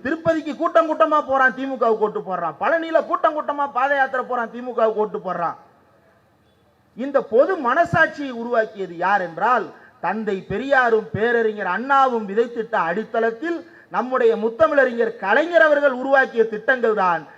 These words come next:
இந்த சமுதாயத்தை சேர்ந்தவர்களை எல்லாம் விழிப்புணர்வு பெற்றவர்களாக மாற்றி வைத்திருக்கிறது. இன்னைக்கு போய் ஒருத்தன்ட்ட, "ஸ்கூலுக்கு வர்றியா, நாளைக்கு காலையில சண்டைக்கு வர்றியான்னு?" கேட்டோம்னா ஸ்கூலுக்கு தான் போவான், சண்டைக்கு போக மாட்டான்.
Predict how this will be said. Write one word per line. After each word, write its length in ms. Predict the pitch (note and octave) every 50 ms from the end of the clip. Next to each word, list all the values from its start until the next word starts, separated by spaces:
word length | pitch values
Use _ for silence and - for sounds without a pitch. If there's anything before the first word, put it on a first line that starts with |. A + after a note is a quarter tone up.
| - _ -
இந்த 220 | F3 G#3+ C4 C#4+ D#4+ D#4
சமுதாயத்தை 680 | D#4+ D4+ C#4 D4 E4 E4+ E4+ E4 D#4+ D#4 D#4+ D4+ C#4+ - -
சேர்ந்தவர்களை 560 | B3+ C4+ C#4 C#4 C#4 C4+ B3+ B3+ A3+ A#3+ A#3
எல்லாம் 380 | A3+ A3 G#3+ G#3 G3 F#3 E3+ E3 - - - - - D#3
விழிப்புணர்வு 580 | A3+ D4 F4+ F#4 - - F#4 F4+ F4 E4+ E4+ D#4+
பெற்றவர்களாக 640 | D4+ C#4 D4 - D4+ C#4+ C#4 C4 C4+ C4+ C4+ C4
மாற்றி 300 | B3+ A#3+ B3+ C4+ C4+ B3+
வைத்திருக்கிறது. 640 | C4 B3 A#3 - A#3 A3+ A3 - A3 G#3+ G3+ G3 F#3+ F3+ D#3 - - - _ -
இன்னைக்கு 420 | G3 A3+ D4+ D#4+ D#4 - - C#4 F#3+
போய் 220 | - C#4+ D#4+ E4 D4
ஒருத்தன்ட்ட, 480 | C4+ C4 C4 C4 C4+ B3+ A#3+ F#3+ A#3+ A3 G#3 G3 F3 - - - - _
"ஸ்கூலுக்கு 540 | - - - C#4+ E4+ F#4 F4+ E4+ D#4+ - C#4
வர்றியா, 300 | C#4+ C4+ C4+ C#4 D4+ D#4+ D4+
நாளைக்கு 400 | C#4 C4 C4+ C4 C4 B3+ B3+ G#3+
காலையில 340 | A#3+ B3 C4 C#4+ D4 C#4
சண்டைக்கு 440 | - A#3+ A#3 C4 D4 D4+ D4+ - C#4+ C4+
வர்றியான்னு?" 340 | B3+ A#3+ B3+ C4 B3+ A#3
கேட்டோம்னா 320 | A#3+ A#3 A#3 A#3 A#3+ C4+ C4+
ஸ்கூலுக்கு 380 | - - - B3+ C4+ C4+ B3 B3+
தான் 200 | B3+ A#3+ A3+ G3
போவான், 220 | F3+ D#3 C3+ B2+ - - _ _ _ _ _ _ _ _ _ _ _ _ _ _ _ _ _ _ _ _ _
சண்டைக்கு 360 | - G#3 B3 C#4 D4 C4+ C#4 G#3
போக 180 | F3 A#3 B3
மாட்டான். 380 | B3+ B3 A3+ G#3+ - D#3 C3+